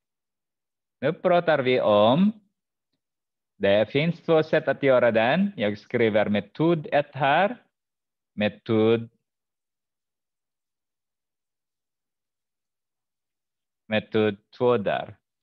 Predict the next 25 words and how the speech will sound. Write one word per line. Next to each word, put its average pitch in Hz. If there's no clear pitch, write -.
Okej? 127
Vi 143
ska -
inte 214
tänka... 190
Vi, 165
äh, 156
vi 175
ska 180
inte 185
göra 160
att 139
vi 135
tror. 107
Vi 117
ska 127
räkna. 127
Okej? 127
Använd 190
aldrig 165
det 135
i 127
matematik 123
att 120
vi 120